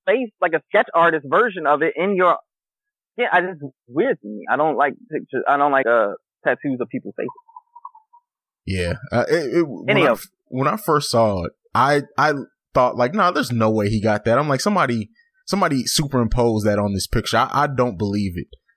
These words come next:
Speaker 2: But no, it,
Speaker 1: Well,
Speaker 2: it
Speaker 1: he
Speaker 2: was
Speaker 1: also has, he also has Aaliyah, right?
Speaker 2: Yeah, he does. He, which, you know, when someone's deceased, I guess I can understand a little bit more,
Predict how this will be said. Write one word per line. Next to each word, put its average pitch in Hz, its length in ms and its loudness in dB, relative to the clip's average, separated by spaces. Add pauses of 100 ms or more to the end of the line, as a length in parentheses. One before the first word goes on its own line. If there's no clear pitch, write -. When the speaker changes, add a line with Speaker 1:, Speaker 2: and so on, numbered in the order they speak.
(160)
Speaker 2:
But 160 140 0
no, 220 180 2
it, 139 140 2
Speaker 1:
Well, 180 100 2
Speaker 2:
it 214 60 2
Speaker 1:
he 226 80 4
Speaker 2:
was 240 120 2
Speaker 1:
also 226 140 -8
has, 208 120 2 (140)
he 220 80 -2
also 233 220 2
has 190 120 4
Aaliyah, 143 420 4
right? 131 260 2 (200)
Speaker 2:
Yeah, 110 180 2
he 110 100 0
does. 95 440 -2
He, 117 120 -2
which, - 400 -2 (220)
you 208 80 0
know, 202 120 2 (120)
when 165 260 0
someone's 202 640 -4 (180)
deceased, 117 480 0
I 101 80 -2
guess 117 200 -2
I 113 60 -2
can 113 160 -4
understand 117 440 -2
a 107 80 0
little 110 200 0
bit 101 160 -2
more, 113 380 0